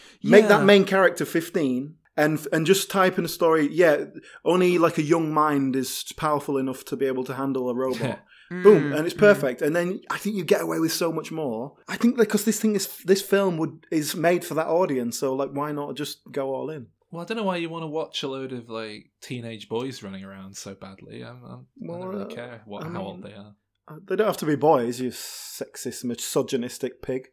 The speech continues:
Speaker 3: I think it, I think what you're saying makes sense. Like, it would, it would be marketable in a way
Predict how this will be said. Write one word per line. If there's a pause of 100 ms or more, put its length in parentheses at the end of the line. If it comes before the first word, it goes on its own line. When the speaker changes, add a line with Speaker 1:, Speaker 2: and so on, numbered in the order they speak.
Speaker 3:
I
think
it,
I
think
what
you're
saying
makes
sense.
Like,
it
would, (200)
it
would
be
marketable
in
a
way